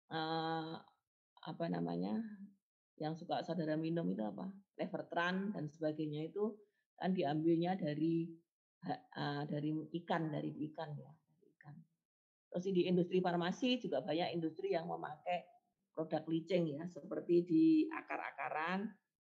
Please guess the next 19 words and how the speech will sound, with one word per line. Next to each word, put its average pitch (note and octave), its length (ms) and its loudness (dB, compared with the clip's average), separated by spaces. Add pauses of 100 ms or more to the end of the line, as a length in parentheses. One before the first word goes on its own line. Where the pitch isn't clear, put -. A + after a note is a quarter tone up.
daun, F#3 560 6
dan G3 400 2
batang. D#3 560 -2 (160)
Itu G3 160 -2
bisa E3 240 -4
diambil, E3+ 640 2 (640)
eee, D3 320 -2
solutnya F3+ 720 2
dengan D#3+ 260 2
proses D#3+ 460 0
licin. D#3 400 -2 (960)
Terus E3 380 0
untuk F3 880 2 (160)
instan, F3+ 720 0
kopi G3 720 -2
dan D#3 160 -2
sebagainya. E3 400 -2
Jadi F3+ 160 -6
kopi F3+ 320 0